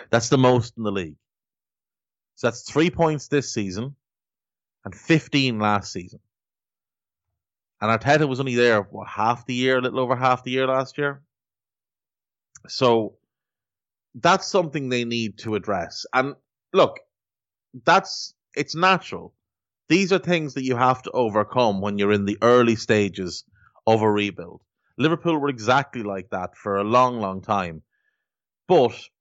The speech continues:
that fifteen points last season could have made a massive difference to Arsenal. Arsenal finished the season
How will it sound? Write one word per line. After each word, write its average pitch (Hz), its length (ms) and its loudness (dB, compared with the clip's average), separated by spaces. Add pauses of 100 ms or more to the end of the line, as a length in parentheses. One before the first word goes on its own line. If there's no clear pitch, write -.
(880)
that 175 260 4
fifteen 143 560 -2
points 117 400 -2
last 110 360 2
season 90 520 -10 (1600)
could 120 160 0
have 110 80 -2
made 110 200 2
a 98 40 -2
massive 101 460 -2
difference 95 400 -6
to 87 80 -6
Arsenal. 90 500 -8 (1600)
Arsenal 143 360 2
finished 139 320 -8
the 120 80 -12
season 101 580 -6